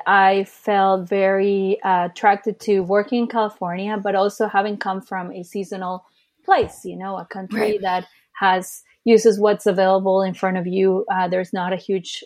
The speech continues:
Speaker 1: uh, amount of imports, you know. Um, so I just thought that I was, I always found it very compelling and appealing to just,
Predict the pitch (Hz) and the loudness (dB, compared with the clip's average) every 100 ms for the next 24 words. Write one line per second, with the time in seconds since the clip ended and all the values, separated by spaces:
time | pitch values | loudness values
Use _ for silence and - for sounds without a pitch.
0 | - 190 175 170 - _ - 208 196 180 | -4 -2 -2 -6 -14 _ -6 -2 -2 -2
1 | - 277 302 226 190 175 - 208 185 180 | -2 -2 2 2 0 -4 -12 -10 -8 -6
2 | 190 247 _ _ _ - 202 190 190 - | -8 -10 _ _ _ -4 -2 -4 -8 -6
3 | - 196 190 185 - _ _ _ _ _ | 0 4 4 4 0 _ _ _ _ _
4 | _ _ _ _ _ _ - 208 208 269 | _ _ _ _ _ _ -6 -4 -2 -4
5 | 262 - - _ 233 214 214 196 - _ | -8 -20 -20 _ 4 4 4 -2 -14 _
6 | _ _ 220 208 196 208 214 226 220 247 | _ _ 0 2 2 0 4 4 4 0
7 | 240 240 247 269 - 240 240 208 208 208 | 2 4 2 0 0 0 0 -2 -2 -4
8 | 190 185 190 185 180 175 - 175 165 170 | -6 -4 -4 -4 -8 -10 -8 -6 -8 -10
9 | 190 165 196 180 175 - | -10 -2 0 0 -4 -14